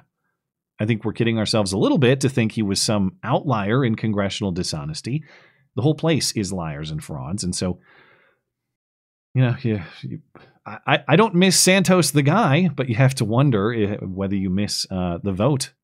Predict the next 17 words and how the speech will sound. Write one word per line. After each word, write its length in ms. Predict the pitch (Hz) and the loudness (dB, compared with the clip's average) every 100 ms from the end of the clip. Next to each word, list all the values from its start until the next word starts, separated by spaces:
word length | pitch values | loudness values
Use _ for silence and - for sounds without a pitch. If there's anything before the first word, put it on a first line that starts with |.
| _ _ - | _ _ -12
potentially, 580 | - 78 - 78 147 92 | -10 -8 -10 -10 -10 -6
and 260 | 92 82 | -6 -6
w-, 240 | - 98 - - - | -8 -10 -10 -12 -6
whether 240 | 104 98 | -4 -4
the 100 | 90 | -6
strategy 560 | - 113 107 117 98 98 | -6 -6 -2 -2 0 0
in 100 | 85 | 0
ousting 380 | 110 156 120 92 | -2 0 0 0
him 180 | 92 | 0
was, 280 | 92 87 - _ _ _ _ _ _ _ _ _ - | 0 -2 -6 _ _ _ _ _ _ _ _ _ -12
was 180 | 92 85 | -10 -6
wise, 680 | 95 147 151 139 175 - | -4 -2 2 2 0 -2
even 180 | 107 95 | -6 -4
if 120 | 95 | -4
you 60 | 98 | -2
consider 400 | 101 95 101 95 | -2 0 0 0
it 180 | 85 | -2